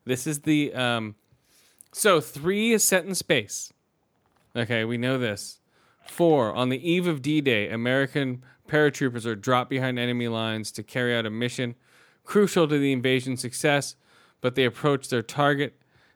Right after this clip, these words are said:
They begin to realize there is more going on than the Nazis' occupied village, and they're simply, and a simple military operation.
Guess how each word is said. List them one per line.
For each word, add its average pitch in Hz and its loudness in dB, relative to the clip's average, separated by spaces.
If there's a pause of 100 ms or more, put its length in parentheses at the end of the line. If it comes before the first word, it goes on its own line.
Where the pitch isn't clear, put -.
They 123 0
begin 131 2
to 127 2
realize 127 2
there 120 -2
is 110 -6
more 127 2
going 117 -2
on 117 -2
than 110 -6
the 104 -8
Nazis' 107 -4
occupied 104 -6
village, 160 0 (640)
and 123 -6
they're 117 -2
simply, 135 0 (100)
and 127 0
a 117 -2
simple 143 0
military 147 2
operation. 107 -2